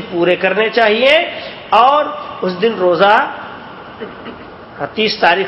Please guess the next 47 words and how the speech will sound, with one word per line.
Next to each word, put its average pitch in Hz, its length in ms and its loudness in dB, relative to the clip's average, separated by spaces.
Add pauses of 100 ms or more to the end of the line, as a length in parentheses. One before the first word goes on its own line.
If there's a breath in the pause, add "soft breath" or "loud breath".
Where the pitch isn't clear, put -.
کو 190 80 2
روزہ، 175 280 2
شک - 280 -4
کا 170 80 2
روزہ 160 420 4 (640)
نہیں 151 280 0
رکھنا 139 320 0
چاہیے۔ 135 320 -2
دو 226 240 6
دو 214 180 4
نافرمانیاں 147 720 0
ہوں 135 160 -4
گی۔ 139 120 -10
ایک 185 220 -2
تو 214 60 2
اللہ 202 120 4 (100)
کے 202 60 -6
رسول 196 240 -2
صلی 175 60 -6
اللہ 190 100 0
علیہ 185 140 0
وسلم 196 160 0
نے 196 180 -4
پچھلی 190 260 -4
حدیث 190 260 -2
میں 196 120 -2
بیان 185 300 2
فرمایا 190 360 2 (440 loud breath)
کہ 214 160 4
رمضان 180 540 2
سے 220 240 0
ایک 202 400 -2
دو 196 140 4
روز 196 220 0
پہلے 180 220 2
روزہ 180 280 4 (500 loud breath)
نہ 165 80 2
رکھو، 202 340 4 (100)
ایک 202 240 0
نافرمانی۔ 220 580 4 (380 loud breath)
دوسرے 226 400 2
یہ 226 180 4
کہ 226 200 0
شک 233 300 -2
کے 233 80 2
دن 226 140 2
اللہ 220 160 2